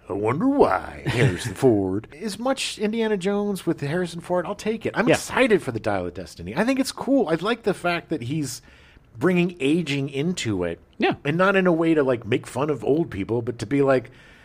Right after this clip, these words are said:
Speaker 1: "I've been doing this for sixty years,
Speaker 2: Right,
Speaker 1: guys.
Speaker 2: right.
Speaker 1: I'm getting a little old for this."
Speaker 2: <laughs>
Speaker 1: Uh, I'm, I'm gonna, I'm sure it'll be fun. I'm not reading any reviews. I don't wanna know anything about it. I don't wanna have any preconceived notions.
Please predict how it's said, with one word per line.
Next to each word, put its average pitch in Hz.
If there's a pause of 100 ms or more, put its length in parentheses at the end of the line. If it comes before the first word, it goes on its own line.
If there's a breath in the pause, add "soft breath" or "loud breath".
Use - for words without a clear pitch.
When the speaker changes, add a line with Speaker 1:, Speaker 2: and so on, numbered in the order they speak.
(460 soft breath)
Speaker 1:
"I've -
been 202
doing 165
this 90
for -
sixty -
years, 135
Speaker 2:
Right, -
Speaker 1:
guys. -
Speaker 2:
right. 104
Speaker 1:
I'm 165
getting 175
a 107
little 143
old 151
for -
this." -
Speaker 2:
<laughs> 185 (320 soft breath)
Speaker 1:
Uh, 127
I'm, 156 (460)
I'm 147
gonna, 175 (240)
I'm 123
sure 160
it'll 208
be 202
fun. 147
I'm 135
not 131
reading 127
any 151
reviews. 170
I 107
don't 110
wanna 117
know 98
anything 214
about 135
it. 139
I 104
don't 117
wanna 123
have 104
any 143
preconceived 165
notions. 110